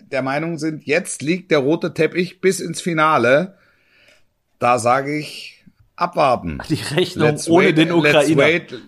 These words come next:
Speaker 1: le-, let's wait and see. Ja. Ich, bei den, bei den Ukrainern war's so, dass ganz viele gesagt haben, „Ach, die Ukraine hat sich auch fürs Achtelfinale qualifiziert.“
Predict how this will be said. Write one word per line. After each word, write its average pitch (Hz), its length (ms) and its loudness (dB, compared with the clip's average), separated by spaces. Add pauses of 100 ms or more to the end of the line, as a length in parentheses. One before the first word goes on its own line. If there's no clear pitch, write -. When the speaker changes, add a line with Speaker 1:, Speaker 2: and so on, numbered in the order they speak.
Speaker 1:
le-, 139 360 -2 (180)
let's 139 380 0
wait 165 280 2
and 175 160 -4
see. 151 480 -2 (380)
Ja. 117 300 0 (500)
Ich, - 180 -8
bei 160 120 4
den, 143 160 0
bei 147 100 2
den 147 140 -4
Ukrainern 160 580 2
war's 135 200 0
so, 156 420 0
dass 143 220 -4
ganz 180 300 -2
viele 156 280 -4
gesagt 147 340 -4
haben, 165 200 -8
„Ach, - 200 -8
die 156 100 -8
Ukraine 143 400 -2
hat 147 140 -2
sich 110 160 -8
auch 208 120 0
fürs 233 160 -2
Achtelfinale 175 640 -6
qualifiziert.“ 107 580 -4